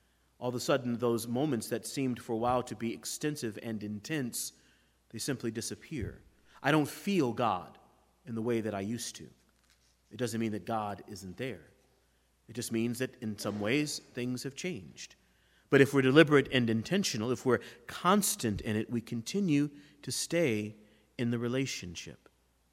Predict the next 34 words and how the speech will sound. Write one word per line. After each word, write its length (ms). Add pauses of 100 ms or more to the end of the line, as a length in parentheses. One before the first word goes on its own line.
(1400)
Saint 460
John 340
finally 360
concludes 640
that 120
the 80
beautiful 300
thing 180
about 280
prayer 420 (1080)
is 120
that 140
it 80
provides 420
an 80
opportunity 500
for 220
us, 160
as 140
he 160
says, 560 (280)
in 200
prayer, 400 (560)
to 80
paint 360
the 80
house 480 (120)
of 100
our 140
souls 560
with 140
modesty 640 (540)
and 240
lowliness, 640